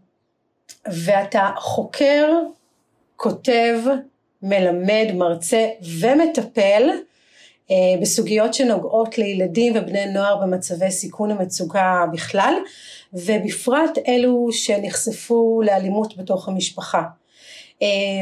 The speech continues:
בנוסף, אה, אתה גם, אה, עושה עבודה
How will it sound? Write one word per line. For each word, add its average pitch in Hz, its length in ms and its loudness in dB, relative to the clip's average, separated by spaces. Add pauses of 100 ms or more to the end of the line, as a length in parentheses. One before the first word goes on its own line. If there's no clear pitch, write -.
(640)
בנוסף, 214 1000 -2 (160)
אה, 190 460 0 (140)
אתה 202 260 -2
גם, 185 380 0 (180)
אה, 180 220 2
עושה 247 340 0
עבודה 220 640 2